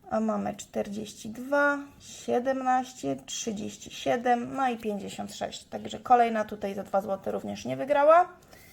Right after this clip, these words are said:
No i ostatnia, czyli kasa wpada. I szukamy pliku bądź takiego sejfu.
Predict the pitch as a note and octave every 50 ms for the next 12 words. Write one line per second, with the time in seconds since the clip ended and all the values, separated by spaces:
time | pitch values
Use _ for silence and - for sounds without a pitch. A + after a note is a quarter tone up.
0 | - - - - - - - _ _ _ - - D4+ E4+ F#4 E4 - - F#3+ -
1 | - A#3+ A#3+ A#3+ B3 - B3 B3 B3 A#3+ B3 - - - - _ _ _ _ _
2 | _ _ _ - - - - _ - - G#3+ G3+ G3+ - - A#3 B3 - G#3+ G3
3 | - - G#3 F#3+ F#3 G3 G3 G3+ G#3+ B3+ C4+ C4+ - - _ _ _ _ - -
4 | - - - - _ _ _ - C#4+ C#4+ - C#4 C4+ C4+ A3+ G#3 F#3 F#3 F#3 -
5 | C#4 D4 D4 - C4+ A3+ A3 G#3 A3 A3+ A3 - - - - G3 F#3 G#3 G#3+ G#3+
6 | - - G3 G#3 - - - - - -